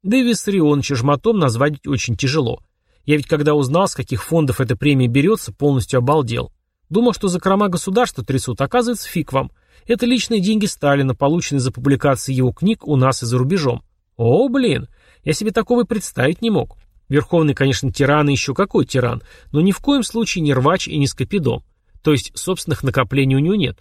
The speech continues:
Вообще. Ни здесь, ни в швейцарских банках. Понятно, у него есть власть, но ведь и у современных мне правителей её хватало.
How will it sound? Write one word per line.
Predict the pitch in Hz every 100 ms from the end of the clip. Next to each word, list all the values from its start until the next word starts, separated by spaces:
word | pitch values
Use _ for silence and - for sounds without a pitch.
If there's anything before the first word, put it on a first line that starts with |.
| -
Вообще. | - 113 123 156 214 - 127 120 - _ _ -
Ни | 147
здесь, | 127 113 208 220
ни | - 143
в |
швейцарских | - 123 - 151 151 170
банках. | 147 127 104 - - _ _ _ -
Понятно, | 160 147 107 135
у |
него | 139 143
есть | 127 120 -
власть, | 117 143 214 -
но | 139
ведь | 123
и | 143
у |
современных | - 131 127 139 202 202
мне | 220
правителей | - 170 160 127 123
её | 120
хватало. | - 135 - 120 127